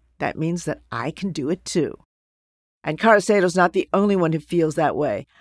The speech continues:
Another TikTok posted on the at Interactive Quarantine account juxtaposes a video of Jones with an audio clip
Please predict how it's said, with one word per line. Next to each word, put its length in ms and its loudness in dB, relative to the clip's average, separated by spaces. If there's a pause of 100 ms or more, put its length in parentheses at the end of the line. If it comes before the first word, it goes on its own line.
(100)
Another 380 4
TikTok 500 2
posted 400 2
on 180 6
the 240 0
at 240 0
Interactive 640 0
Quarantine 580 0
account 400 -4 (300)
juxtaposes 960 0
a 40 0
video 400 2
of 180 -6
Jones 440 0 (220)
with 140 -4
an 140 0 (100)
audio 360 2
clip 380 -4